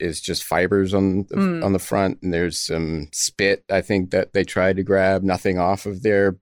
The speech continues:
Speaker 1: but there's a small metal spindle. It's a clip-on tie that Ulis thinks they can grab D N A off of.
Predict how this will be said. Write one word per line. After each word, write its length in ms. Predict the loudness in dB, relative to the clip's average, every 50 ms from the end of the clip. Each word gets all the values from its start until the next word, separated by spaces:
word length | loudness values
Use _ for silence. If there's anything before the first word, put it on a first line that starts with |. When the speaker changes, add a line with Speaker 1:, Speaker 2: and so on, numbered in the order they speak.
| _ -2
Speaker 1:
but 160 | -2 0 2
there's 240 | 2 2 2 2 2
a 60 | 0
small 580 | 0 2 4 4 6 6 6 6 6 6 6
metal 600 | 6 6 6 6 4 4 4 4 4 2 2 2
spindle. 720 | 0 -2 -4 -4 -4 0 2 2 4 4 2 0 -2 -2 -2
It's 180 | -2 -4 -4
a 40 | -6
clip-on 420 | -4 -2 -2 -2 0 -2 -4 -2 -2
tie 400 | -2 -2 -2 -2 -2 -4 -6 _ _ _ -12
that 380 | -6 -2 0 2 2 2 0 -2 _ _ _ 4
Ulis 340 | 4 6 6 6 4 2 2
thinks 240 | -2 -2 -2 -2
they 120 | -2 -4 -4
can 160 | -4 -4 -6
grab 380 | -4 -2 -2 0 0 -2 -2 -4
D 160 | -6 -4 -4 -4
N 100 | -4 -4
A 240 | -4 -4 -4 -4
off 340 | -6 -4 -4 -4 -6 -6 -8 -10
of. 440 | -8 -8 -8 -10 -12 -16 -20 -20